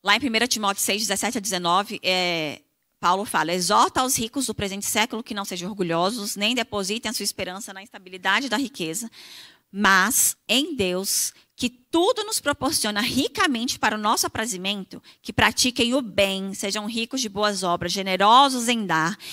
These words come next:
e prontos a repartir, que acumulem para si mesmos tesouro sólido fundamento para o futuro, aqui os tesouros do céu, e que aproveit-, a fim de aproveitar a verdadeira vida", ou seja,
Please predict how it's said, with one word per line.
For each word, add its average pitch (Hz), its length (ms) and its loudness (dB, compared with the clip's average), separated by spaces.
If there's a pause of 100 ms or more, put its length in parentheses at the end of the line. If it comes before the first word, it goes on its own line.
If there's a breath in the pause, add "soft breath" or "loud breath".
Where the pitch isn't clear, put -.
(160 loud breath)
e - 100 -4
prontos 294 720 4
a - 20 0
repartir, 226 760 -4 (360 loud breath)
que 214 120 4
acumulem 254 720 0
para 247 280 2
si - 260 -4
mesmos 220 500 -2
tesouro 190 560 -4
sólido 285 920 6
fundamento 220 600 0
para 214 180 0
o - 20 -4
futuro, 196 480 0 (800 loud breath)
aqui 190 300 0
os 190 80 0
tesouros 175 400 0
do 190 100 0
céu, 180 420 -2
e - 80 -8
que - 160 -4
aproveit-, 214 720 0
a 202 140 0
fim 226 180 -6
de 226 60 -2
aproveitar 220 540 0
a 214 40 -2
verdadeira 220 540 0
vida", 180 320 -4
ou 196 80 -2
seja, 143 380 -4